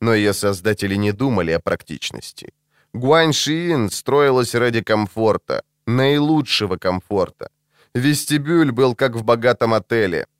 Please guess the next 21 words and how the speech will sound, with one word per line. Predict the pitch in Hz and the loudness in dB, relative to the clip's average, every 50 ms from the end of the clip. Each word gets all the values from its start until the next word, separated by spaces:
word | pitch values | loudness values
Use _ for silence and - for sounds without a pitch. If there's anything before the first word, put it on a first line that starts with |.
| - | -6
Мягкий | 95 104 110 110 107 104 - - 110 110 95 | -2 0 2 2 0 0 -2 -6 -8 -8 -6
ковёр | - - 107 104 104 110 117 110 107 | -2 0 0 2 2 4 4 2 2
под | - - 104 92 92 | 2 0 -4 -2 -2
ногами, | 98 98 98 98 101 95 92 87 85 | -2 -2 0 2 2 2 2 0 -4
блеск | 85 85 85 113 123 147 143 123 - - - - | -4 -6 -4 -2 0 0 0 -2 -4 -8 -16 -10
канделябров | - 135 131 123 107 - 117 113 113 120 123 117 113 107 101 - | -6 -4 -2 -2 0 -2 0 2 2 2 4 4 2 2 2 0
из | 110 107 98 | -2 -4 -2
настоящего | 101 107 101 - - 107 107 107 104 101 - - 104 98 95 | -2 -4 -4 -2 0 2 2 2 2 0 0 -2 -2 -2 -2
хрусталя. | - - 95 101 98 - - 101 98 98 95 90 - _ _ _ _ _ _ | -2 -2 -4 -6 -4 -2 -2 0 2 2 2 0 -2 _ _ _ _ _ _
Все | - - - 170 175 165 | -12 -6 -2 0 2 4
углы | 160 160 156 147 156 160 156 139 | 4 4 2 2 2 2 2 0
скруглены, | - - - 143 147 131 127 123 131 135 135 135 143 139 120 101 92 | -2 -2 -2 0 0 0 0 0 0 2 2 2 2 2 0 0 0
сглажены, | 85 80 82 101 110 117 123 131 131 120 98 101 92 85 82 80 78 78 | -2 -4 -6 -4 0 2 4 4 4 4 2 0 -2 -4 -4 -4 -6 -6
стены | - - - 151 165 160 151 147 139 | -8 -6 -2 0 0 2 2 2 2
обиты | 135 131 147 143 - 139 131 | 0 0 -2 -4 -2 -2 -2
бамбуком | 123 123 120 120 120 120 139 143 135 - 123 117 117 | 2 2 2 2 2 0 0 -2 0 0 0 0 0
и | 113 | -2
тканью | 101 _ - 131 135 139 135 123 110 113 110 | -2 _ 0 2 2 2 2 2 0 0 -2
из | - 113 110 98 | -2 -4 -4 -2
натурального | 110 113 - 113 110 113 113 113 110 110 107 104 98 | -2 -2 0 2 2 4 4 4 2 2 2 2 2
волокна. | 104 101 101 98 - - 101 107 107 92 76 | 2 2 0 0 -2 -2 -2 -2 -2 -2 -4